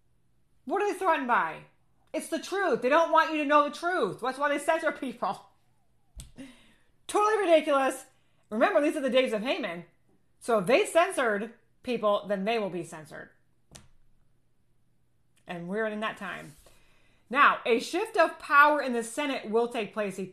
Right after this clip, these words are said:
had me put that in bold. A shift of power in the Senate will take place. That's where people are gonna be like, "That is not possible. How can that be true? That it can't take place until twenty twenty-four."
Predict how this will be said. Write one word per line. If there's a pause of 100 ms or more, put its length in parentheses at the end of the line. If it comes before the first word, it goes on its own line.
had
me
put
that
in
bold. (600)
A
shift
of
power
in
the
Senate
will
take
place. (360)
That's
where
people
are
gonna
be
like, (400)
"That
is
not
possible.
How
can
that
be
true?
That (100)
it
can't
take
place
until
twenty
twenty-four."